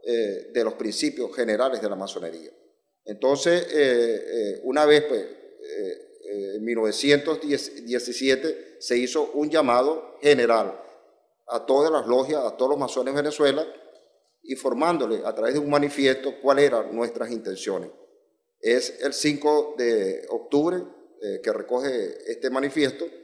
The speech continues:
y po-, y, y posteriormente se llama al Congreso Masónico, podríamos decir que como una constituyente, eh, que se, eh, gesta en Puerto Cabello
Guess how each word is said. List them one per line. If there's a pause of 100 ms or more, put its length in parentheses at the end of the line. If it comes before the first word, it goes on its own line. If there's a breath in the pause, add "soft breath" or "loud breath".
(680)
y
po-,
y,
y
posteriormente
se
llama
al
Congreso
Masónico,
podríamos
decir
que
como
una
constituyente,
eh,
que
se,
eh,
gesta
en
Puerto
Cabello